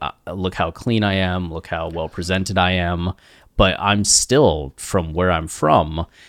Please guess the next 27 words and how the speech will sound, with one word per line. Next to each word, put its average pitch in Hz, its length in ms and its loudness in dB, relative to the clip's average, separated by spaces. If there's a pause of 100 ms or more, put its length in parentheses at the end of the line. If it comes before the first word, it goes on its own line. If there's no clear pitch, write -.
(240)
And 92 640 2
he - 300 -4
goes 95 360 2
into 95 380 -4
this 90 220 0
whole 95 240 0
thing 131 340 0
of, 85 400 -2 (420)
you 104 100 -6
know, 87 120 -4
"Die 92 320 2
with 92 140 -2
this 82 160 -4
chain 107 300 0
jo-, 101 200 0 (120)
chain 101 280 0
on. 95 240 0
I 90 160 -4
call 80 240 -2
it 65 40 -6
blood 101 280 4
diamonds," 82 720 -2
which - 500 -8 (160)
could 110 180 0
be, 85 380 -4 (340)
like, 82 160 -10 (280)
Vaughn, 82 600 -2